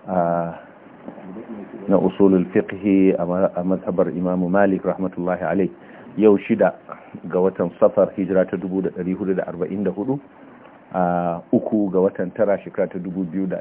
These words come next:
ashirin da biyu ta miladiya. Za mu tashi baiti na ɗari hudu da goma sha uku. Har yanzu muna cikin al-mukhassisat al-muttasila. Mm.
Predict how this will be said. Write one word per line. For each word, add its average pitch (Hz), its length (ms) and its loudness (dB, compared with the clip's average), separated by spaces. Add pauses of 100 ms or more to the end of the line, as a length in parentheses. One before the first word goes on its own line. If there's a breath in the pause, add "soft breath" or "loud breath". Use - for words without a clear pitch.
ashirin 92 320 -4
da 92 80 -2
biyu 95 320 -2
ta 101 80 -8
miladiya. 87 560 -2 (1200 soft breath)
Za 104 100 10
mu 101 60 2
tashi 98 320 0
baiti 98 500 0
na 98 420 2 (300)
ɗari 101 220 2
hudu 107 240 2
da 90 160 4 (480)
goma 98 240 2
sha 90 160 0
uku. 82 240 -4
Har 120 160 6
yanzu 107 180 2
muna 107 220 2
cikin - 320 -6
al-mukhassisat 95 880 2
al-muttasila. 95 720 -8 (720)
Mm. 87 320 -4